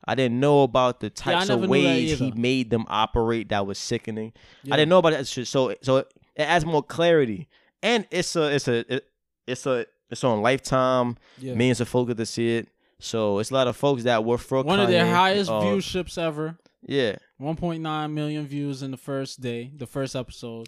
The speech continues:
Speaker 1: I ain't know that.
Speaker 2: Yeah.
Speaker 1: Um, there's a lot of folks
Speaker 2: And
Speaker 1: that
Speaker 2: then
Speaker 1: were for R.
Speaker 2: Sparkle,
Speaker 1: Kelly.
Speaker 2: Sparkle dropped a, a track.
Speaker 1: Yeah. Uh. Oh, I, I ain't know that either.
Speaker 2: Yeah, she dropped the
Speaker 1: I know that.
Speaker 2: fucking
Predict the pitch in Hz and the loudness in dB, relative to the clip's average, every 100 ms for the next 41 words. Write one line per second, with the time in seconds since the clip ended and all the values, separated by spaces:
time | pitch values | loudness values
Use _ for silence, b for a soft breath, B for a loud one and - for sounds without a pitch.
0 | - 113 113 107 92 - _ _ - 117 | -4 0 2 0 -2 -6 _ _ -14 -4
1 | 110 107 101 92 110 - - - _ _ | 0 2 0 -4 -12 -20 -20 -20 _ _
2 | _ _ - 131 151 - 151 123 135 147 | _ _ -4 2 2 4 0 4 4 6
3 | 160 - 139 131 117 - 113 107 107 - | 6 6 6 6 4 2 0 0 -4 -10
4 | - 170 165 160 165 147 156 151 - 143 | -8 -2 0 0 -6 -2 -2 -2 -4 -6
5 | 139 127 131 - 147 131 131 - _ _ | -6 -8 -12 -10 -6 -6 -8 -14 _ _
6 | - - _ _ _ - 127 135 - - | -20 -20 _ _ _ -4 0 0 0 -2
7 | 120 117 113 - 104 107 - 110 113 104 | 2 2 0 0 0 0 -2 -2 0 0
8 | 104 101 90 98 131 131 120 147 139 139 | -2 -2 -6 -8 -10 -8 -8 -12 -6 -6
9 | 131 135 - 123 104 101 95 123 | -6 -12 -12 -8 -6 -4 -6 -10